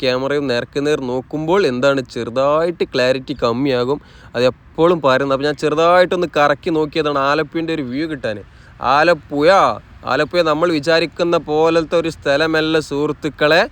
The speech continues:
തികച്ചും വ്യത്യസ്തമായിട്ടുള്ളൊരു സ്ഥലമാണ്. പ്രത്യേകിച്ച് നാഷണൽ ഹൈവേയുടെ നിർമ്മാണത്തിന്. കാരണം മറ്റുള്ള സ്ഥലം പോലെയല്ല.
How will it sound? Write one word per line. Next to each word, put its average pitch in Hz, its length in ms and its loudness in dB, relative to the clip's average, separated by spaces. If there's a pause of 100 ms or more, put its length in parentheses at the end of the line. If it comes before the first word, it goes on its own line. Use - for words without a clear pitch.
(400)
തികച്ചും 147 500 -4
വ്യത്യസ്തമായിട്ടുള്ളൊരു 165 1040 -2
സ്ഥലമാണ്. 127 560 0 (100)
പ്രത്യേകിച്ച് 147 1120 -4 (360)
നാഷണൽ 160 460 -4
ഹൈവേയുടെ 170 520 2 (160)
നിർമ്മാണത്തിന്. 131 800 -4 (340)
കാരണം 175 640 0
മറ്റുള്ള 190 500 0
സ്ഥലം 160 360 0
പോലെയല്ല. 139 440 -2